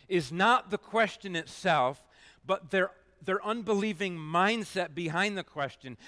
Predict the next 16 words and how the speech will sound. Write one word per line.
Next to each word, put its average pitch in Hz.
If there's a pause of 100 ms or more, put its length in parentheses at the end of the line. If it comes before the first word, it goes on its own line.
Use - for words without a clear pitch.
(120)
and 190
their 185
use 208
of 156
the 156
question 151 (260)
as 165
an 165
argument 170
against 175
the 143
resurrection. 139 (1120)
I 254
can 294
imagine 220
someone 254